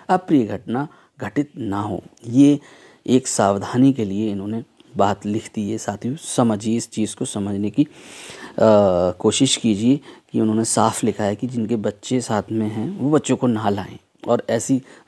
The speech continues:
रसोइयों को ना लाएं जिनके बच्चे हैं, उनको घर पर ही रहने की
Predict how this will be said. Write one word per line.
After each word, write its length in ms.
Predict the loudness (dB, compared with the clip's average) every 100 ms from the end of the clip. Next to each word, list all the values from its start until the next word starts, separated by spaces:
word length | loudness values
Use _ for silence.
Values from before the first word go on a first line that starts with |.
| -6
रसोइयों 380 | -2 -2 -2
को 120 | -2 -4
ना 260 | 0 2
लाएं 380 | 2 0 -4 -6
जिनके 260 | -6 -2 -2
बच्चे 420 | -2 -10 -10 -12
हैं, 300 | -12 -14 -16 -20 -20 -20 -20 -6
उनको 380 | -4 0 0 0 -6 -20 _ -10 -4
घर 200 | 0 0
पर 160 | 2
ही 180 | 0 0
रहने 300 | -2 -2 -4
की 200 | -6 -10